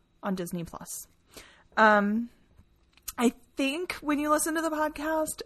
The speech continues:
my thoughts are gonna line up a lot with Adam's. I've been chatting with him a little bit today, and I think, like, a lot of our feelings are on the same path. Um, probably like last week where he agreed with me but had the complete different feeling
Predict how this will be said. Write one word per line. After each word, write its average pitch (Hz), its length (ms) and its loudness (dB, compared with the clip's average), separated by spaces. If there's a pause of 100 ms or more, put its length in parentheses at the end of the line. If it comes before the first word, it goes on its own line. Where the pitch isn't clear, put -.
(120)
my 208 340 2
thoughts 220 320 0
are 220 80 -2
gonna 208 200 0
line 196 220 0
up 196 100 -4
a 196 40 -2
lot 190 200 -2
with 190 120 -6
Adam's. 165 400 0
I've 165 120 -4
been 170 120 -4
chatting 175 300 -2
with 185 140 -2
him 214 160 -2
a - 20 -4
little 220 180 -4
bit 233 140 -2
today, 269 420 -4 (400)
and 185 140 -4
I 180 120 0
think, 185 380 -6
like, 185 140 -6
a 170 60 -4
lot 175 160 -2
of 175 80 -2
our 170 100 -2
feelings 175 400 -6
are 185 180 -2
on 165 100 -4
the 170 80 -6
same 170 260 -6
path. - 580 -8 (480)
Um, 170 500 2 (920)
probably 170 420 -2
like 170 220 0
last 147 280 -4
week - 200 -6
where 151 140 -4
he 165 200 -6
agreed 165 380 -2
with 170 160 -6
me 160 180 -6
but 160 140 -6
had 165 160 -2
the 165 80 -4
complete 180 360 -6
different - 360 -10
feeling 202 500 -8